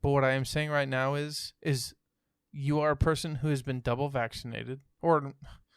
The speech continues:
you are a person who has been vaccinated once and twice because you required two.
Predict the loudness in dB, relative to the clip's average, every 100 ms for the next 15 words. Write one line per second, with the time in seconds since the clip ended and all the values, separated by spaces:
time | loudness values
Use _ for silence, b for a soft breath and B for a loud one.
0 | b b b b b b b 4 6 6
1 | 4 2 2 -2 0 0 -2 -6 0 0
2 | 0 -2 0 -2 -4 -4 -2 -4 -6 -4
3 | -2 -2 0 -2 -2 -6 -8 -4 -4 -4
4 | -6 -6 -2 -2 -2 -6 -6 -6 -6